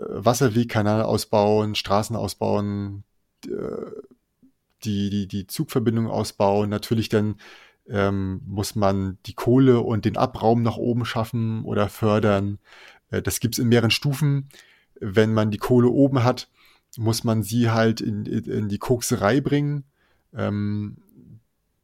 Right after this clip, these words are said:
das muss man natürlich wieder auch auf den Markt bringen, um zu verkaufen.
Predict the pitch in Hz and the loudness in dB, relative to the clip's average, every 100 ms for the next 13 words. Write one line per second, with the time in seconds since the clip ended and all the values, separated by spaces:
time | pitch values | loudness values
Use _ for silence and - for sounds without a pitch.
0 | _ _ _ - 110 - 123 123 110 123 | _ _ _ 0 0 0 0 2 2 0
1 | 107 113 107 104 113 110 - 104 107 123 | -2 2 2 2 -2 -4 -2 4 4 4
2 | - 135 117 113 - 113 117 117 117 127 | 2 0 0 -4 -6 -4 -4 0 0 0
3 | - 143 143 | -2 -6 -6